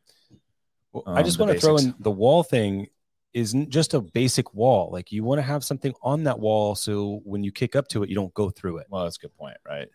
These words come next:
Speaker 1: Right. So there is a little bit of work in
Speaker 2: <laughs> Yeah.
Speaker 1: putting some plywood up on the
Speaker 2: <laughs> Yeah,
Speaker 1: wall.
Speaker 2: you took up,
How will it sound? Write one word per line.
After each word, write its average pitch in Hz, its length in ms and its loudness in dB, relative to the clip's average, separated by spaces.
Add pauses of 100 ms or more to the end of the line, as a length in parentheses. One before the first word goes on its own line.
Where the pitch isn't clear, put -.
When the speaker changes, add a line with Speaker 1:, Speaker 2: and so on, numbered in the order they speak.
Speaker 1:
Right. 90 240 0
So - 80 -2
there 131 160 12
is 143 140 8
a - 20 2
little 143 80 6
bit 127 120 6
of 117 60 6
work 110 220 4
in 127 60 4
Speaker 2:
<laughs> - 20 6
Yeah. 104 80 2
Speaker 1:
putting 120 160 8
some 104 160 0
plywood 110 380 4
up 95 100 0
on 95 120 2
the 90 80 -2
Speaker 2:
<laughs> 85 40 -4
Yeah, - 40 -2
Speaker 1:
wall. 85 120 -4
Speaker 2:
you 110 120 -2
took - 240 -2
up, 107 100 2